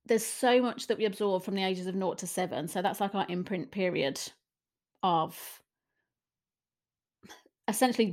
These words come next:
building the belief system that we then take into the rest of our lives. And if you are, like, say I had stayed on that graphic design path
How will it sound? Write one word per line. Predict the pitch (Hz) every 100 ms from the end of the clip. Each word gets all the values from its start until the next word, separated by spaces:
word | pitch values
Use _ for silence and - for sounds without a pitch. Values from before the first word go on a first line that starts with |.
| 170
building | 220 220 202 185 180
the |
belief | 185 185 185 -
system | 180 -
that | 170
we | 180
then | 170
take | 165 180 175 -
into | 170 165 - 156 160 - _ -
the |
rest | 180 -
of | 170
our | 165
lives. | 165 160 - 196 - - - - - - _ _ 190
And | 185 185 175 -
if | 226 - -
you | 220 220
are, | 196 190 185 190 _ _ _ _ _ _ _ _
like, | 208 202
say | - 262 254
I |
had | 254 226
stayed | - 220 208 202
on |
that | 196 -
graphic | 196 -
design | 190 190 190
path | 190